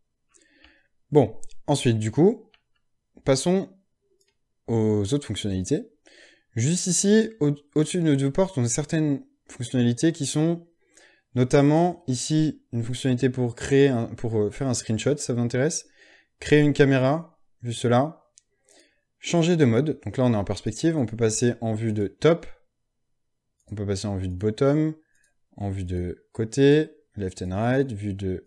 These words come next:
devant, vue de back, et cetera, et cetera. Ici, dans Lit, c'est la possibilité de changer entre les modes de vue. Alors, il existe plusieurs modes de vue, qui est Lit, c'est avec le calcul des lumières,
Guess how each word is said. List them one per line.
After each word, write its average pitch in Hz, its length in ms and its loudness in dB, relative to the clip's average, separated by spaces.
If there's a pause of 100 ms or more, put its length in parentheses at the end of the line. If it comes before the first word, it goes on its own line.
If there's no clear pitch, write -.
(100)
devant, 120 640 -2
vue 104 180 -6
de 90 100 -8
back, 107 340 -4
et - 80 -20
cetera, 101 260 -8
et 98 40 -8
cetera. - 320 -14 (1500)
Ici, 202 540 2 (180)
dans 110 180 -2
Lit, - 440 -2 (500)
c'est - 160 -8
la - 140 -14
possibilité 135 480 2
de 143 60 2
changer 143 280 -2
entre 139 220 -2
les 113 80 0
modes 139 220 2
de 127 80 4
vue. 120 340 -2 (100)
Alors, 107 240 -2 (920)
il 110 80 -2
existe 117 320 -2
plusieurs 180 240 4
modes 135 160 2
de 113 80 0
vue, 156 340 0
qui - 200 -4
est 107 40 2
Lit, 131 160 4
c'est - 300 -2
avec 143 260 2
le 135 60 -2
calcul 113 280 -2
des 101 120 0
lumières, 101 320 -2